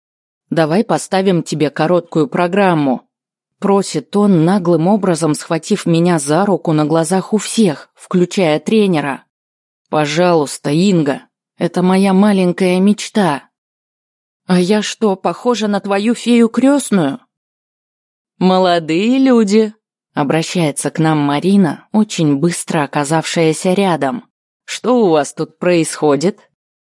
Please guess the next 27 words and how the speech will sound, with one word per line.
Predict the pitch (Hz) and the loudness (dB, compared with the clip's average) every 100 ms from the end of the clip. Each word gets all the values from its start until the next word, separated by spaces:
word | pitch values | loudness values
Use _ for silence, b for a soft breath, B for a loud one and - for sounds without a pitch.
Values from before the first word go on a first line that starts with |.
| _ _ _ _ _ _ | _ _ _ _ _ _
«Мы | 202 214 208 | 0 0 0
только | - 240 233 | -2 -2 -2
что | 190 - 175 | -6 -6 -4
приступили | 190 175 208 196 208 180 | -4 -2 -4 -2 0 0
к | 170 | 0
репетиции | 185 175 196 - 240 233 - 170 | -2 0 -2 0 -2 -2 -2 0
моей | 160 156 170 202 | 0 0 0 -2
короткой | - 175 190 190 185 | 0 0 0 -2 -4
программы, | 185 208 196 220 208 170 143 123 - | -2 -2 0 0 2 0 -2 -6 -8
которую | - 156 175 160 147 | -6 -2 0 2 0
поставил | 135 165 - 180 151 151 | 0 -6 -2 -2 0 2
Лука», | 156 180 185 196 143 139 _ _ _ _ _ _ _ | 2 0 0 -2 -2 -6 _ _ _ _ _ _ _
говорю | - 156 147 156 156 | -2 0 2 2 0
я, | 139 156 185 | 0 -2 -2
решив | 175 - 165 156 | -4 -2 -4 -4
сдаться. | 151 180 156 - - - _ _ _ _ _ - | -2 -2 -2 -8 -12 -14 _ _ _ _ _ -8
Вряд | 170 196 226 170 | -2 -2 0 -2
ли | |
в | 139 | -2
ближайшее | 147 151 165 151 - 151 156 | -2 0 0 -2 -2 -2 0
время | 175 190 165 139 | 2 2 2 2
у | |
меня | 143 156 160 | 2 2 0
будут | 143 151 143 - | 0 -2 -4 -6
силы | - 196 175 143 | -2 0 2 2
и | |
настроение | 139 135 - 151 147 202 202 156 123 | 0 -4 -4 -4 0 0 2 0 -2